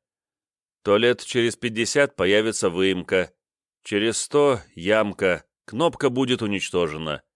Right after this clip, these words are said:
и амулет перестанет работать. Нежно нужно. Он и от мягких касаний сработает, подушечками пальцев. Что ещё?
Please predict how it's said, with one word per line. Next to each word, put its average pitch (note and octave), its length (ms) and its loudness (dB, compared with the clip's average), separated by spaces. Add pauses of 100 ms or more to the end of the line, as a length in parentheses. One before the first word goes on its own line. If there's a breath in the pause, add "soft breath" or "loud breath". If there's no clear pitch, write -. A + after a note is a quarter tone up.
(200)
и F2+ 80 0
амулет B2 440 0
перестанет A#2 580 0
работать. D#2 600 -4 (460)
Нежно A#2+ 420 0
нужно. D#2+ 480 -6 (480)
Он D3 220 0
и - 20 4
от B2+ 140 2
мягких C#3+ 420 -2
касаний B2 460 2
сработает, F#2 720 -2 (240)
подушечками A2 720 -2
пальцев. D#2+ 540 -4 (600)
Что - 240 0
ещё? E2 380 -2